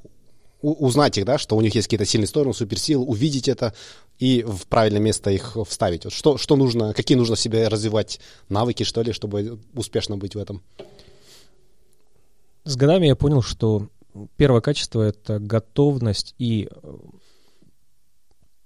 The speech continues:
Speaker 2: желание помочь людям.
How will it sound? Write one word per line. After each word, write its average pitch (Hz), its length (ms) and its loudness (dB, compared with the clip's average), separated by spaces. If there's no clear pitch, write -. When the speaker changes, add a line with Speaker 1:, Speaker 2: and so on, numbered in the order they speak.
Speaker 2:
желание 135 560 4
помочь 120 460 0
людям. 101 380 -8